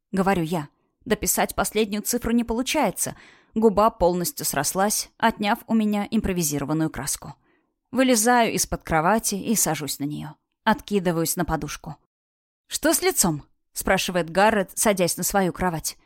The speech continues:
Не отвечаю. «Что с твоим лицом?» «Скоро всё пройдёт». «Я не спрашивал, через сколько затянутся синяки». Понимая, что он не отстанет, нехотя отвечаю. «Я пыталась добраться до Дельгадо-младшего.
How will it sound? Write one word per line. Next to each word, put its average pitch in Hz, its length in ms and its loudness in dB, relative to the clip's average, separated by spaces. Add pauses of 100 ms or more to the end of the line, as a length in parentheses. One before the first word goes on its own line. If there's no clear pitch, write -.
(320)
Не 220 160 2
отвечаю. 151 520 -6 (420)
«Что - 360 0
с 233 100 2
твоим 262 340 8
лицом?» 190 460 4 (500)
«Скоро 220 300 2
всё 170 200 -2
пройдёт». - 460 -8 (340)
«Я 285 180 0
не 294 120 4
спрашивал, 277 580 2
через 185 300 0
сколько 180 340 2
затянутся 175 540 2
синяки». 208 480 0 (580)
Понимая, 196 500 2
что - 220 -2
он 190 300 0
не 202 80 0
отстанет, 220 560 -2 (240)
нехотя 185 400 0
отвечаю. 151 520 -6 (680)
«Я 247 260 6
пыталась 196 500 2
добраться 185 600 2
до 170 200 2
Дельгадо-младшего. 175 960 -2